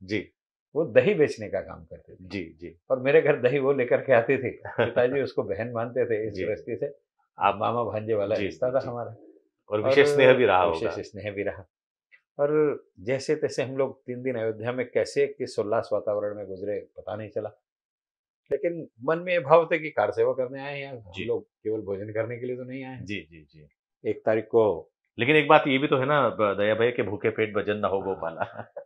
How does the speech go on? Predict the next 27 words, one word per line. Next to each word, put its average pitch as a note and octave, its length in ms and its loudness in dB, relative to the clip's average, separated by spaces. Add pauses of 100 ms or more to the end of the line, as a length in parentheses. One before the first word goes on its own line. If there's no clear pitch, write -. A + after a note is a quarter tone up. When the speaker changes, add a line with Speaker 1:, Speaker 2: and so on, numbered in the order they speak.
(160)
Speaker 2:
<laughs> D#3+ 240 -6 (880)
एक C3+ 240 -2
तारीख D#3+ 200 4
को D#3+ 460 6 (720)
शाम C3 320 2
के C#3 100 -6
समय C3+ 280 -4
एक - 280 -10 (100)
सभा F#2+ 340 -6
हुई। D2+ 200 -8 (540)
Speaker 1:
जी। E2 340 -14
Speaker 2:
जहाँ G#2 240 -8
हम G2+ 80 -12
मंदिर F#2+ 260 -10
में F#2 100 -14
रुके G2 200 -12
थे, A#2 80 -10
उसके - 240 -10
सामने G#2 320 -14
ही A2 60 -10
बहुत F#2 240 -12
बड़ा F2+ 180 -8
प्रांगण F2 400 -16
था, A2+ 120 -14
वहाँ E2+ 220 -16
सभा D#2+ 260 -16
हुई। - 140 -16